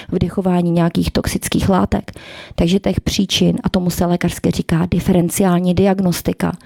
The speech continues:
je celá řada. A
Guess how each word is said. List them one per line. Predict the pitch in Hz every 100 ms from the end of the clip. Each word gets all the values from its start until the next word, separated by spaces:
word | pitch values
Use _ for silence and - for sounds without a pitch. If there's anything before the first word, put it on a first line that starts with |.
| - - -
je | 175
celá | - 165 170
řada. | 180 160 165 180 - - - - - - - - - -
A | 175 175 170